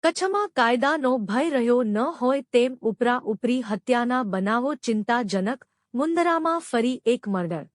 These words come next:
મુન્દ્રાના બોરાણા સર્કલ પાસે એક ગોડાઉન નજીક ગટરના નાલામાં વીસ વર્ષીય પર પ્રાંતીય યુવાનની લાશ મળતા ચકચાર.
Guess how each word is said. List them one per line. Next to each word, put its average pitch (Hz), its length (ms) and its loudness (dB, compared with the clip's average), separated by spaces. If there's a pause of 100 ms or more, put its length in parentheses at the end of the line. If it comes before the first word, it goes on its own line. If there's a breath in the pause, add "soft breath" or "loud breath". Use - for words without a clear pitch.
(840)
મુન્દ્રાના 370 600 2
બોરાણા 254 580 2
સર્કલ 240 480 -2
પાસે 202 580 0
એક 302 240 0
ગોડાઉન 233 500 2
નજીક 220 480 0
ગટરના 220 480 0
નાલામાં 196 640 0 (340)
વીસ 311 380 2
વર્ષીય 233 480 2
પર 247 240 0
પ્રાંતીય 240 540 -2
યુવાનની 233 680 0
લાશ 208 420 -2
મળતા 190 420 -2
ચકચાર. 175 600 -6